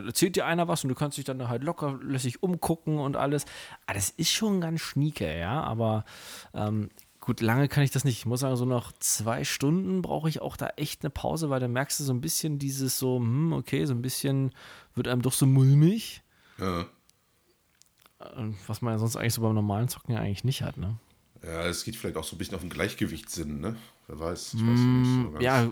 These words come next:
Speaker 1: so, so ein bisschen wird einem so, so, ja, diese Motion Sickness, was wir ja immer sagen, ne? Also das,
Speaker 2: Ah.
Speaker 1: das kommt dann schon.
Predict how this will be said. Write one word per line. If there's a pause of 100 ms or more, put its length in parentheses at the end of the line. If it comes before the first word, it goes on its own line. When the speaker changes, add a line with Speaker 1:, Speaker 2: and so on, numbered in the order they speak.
(140)
Speaker 1:
so,
so
ein
bisschen
wird
einem
so,
so,
ja,
diese
Motion
Sickness,
was
wir
ja
immer
sagen,
ne?
Also
das,
Speaker 2:
Ah.
Speaker 1:
das
kommt
dann
schon.